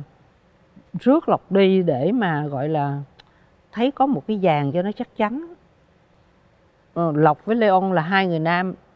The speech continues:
độc nhất ở trong vở đó, còn đa số là phụ nữ thôi. Anh này vợ đi, vợ cũng là một tài năng đáng trân trọng,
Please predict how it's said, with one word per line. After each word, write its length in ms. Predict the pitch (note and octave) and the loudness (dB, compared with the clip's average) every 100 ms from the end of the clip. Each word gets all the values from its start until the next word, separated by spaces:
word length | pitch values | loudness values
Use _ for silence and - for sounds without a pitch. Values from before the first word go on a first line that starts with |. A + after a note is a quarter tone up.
| - | -6
độc 160 | D3+ - | -6 -4
nhất 180 | F#3+ C#4 _ - | -6 -6 _ -6
ở 160 | E3+ | -4
trong 180 | G3 F3 | -2 -2
vở 140 | C#3+ | -2
đó, 300 | E3+ F3+ A#3 C#4+ | -2 -2 -4 -6
còn 140 | C#3+ | -4
đa 160 | C#3+ F3 | -2 -4
số 220 | - G#3 | -4 -4
là 80 | G3 | -4
phụ 180 | - C#3+ | -6 -6
nữ 260 | C3+ D#3 B3+ | -4 -6 -10
thôi. 220 | G#3 E3+ D3+ _ _ _ _ _ _ | -10 -10 -12 _ _ _ _ _ _
Anh 180 | - A3+ | -2 2
này 200 | F#3+ E3 | 4 4
vợ 440 | D3 D#3+ C#3 F3 F#3 _ _ _ - | 2 0 2 2 0 _ _ _ 2
đi, 360 | A3+ A3+ G3 F3+ | 6 6 4 -2
vợ 400 | E3+ D#3+ E3 F3 | 0 2 8 8
cũng 220 | G3 A#3+ D4+ | 8 2 4
là 120 | G#3+ | 4
một 80 | F#3 | 6
tài 120 | G3+ | 4
năng 260 | G3+ A#3 A#3+ | 6 2 2
đáng 160 | B3+ | 0
trân 200 | C4+ A3+ | 0 -2
trọng, 300 | G3+ A2+ D#3 | 0 0 -2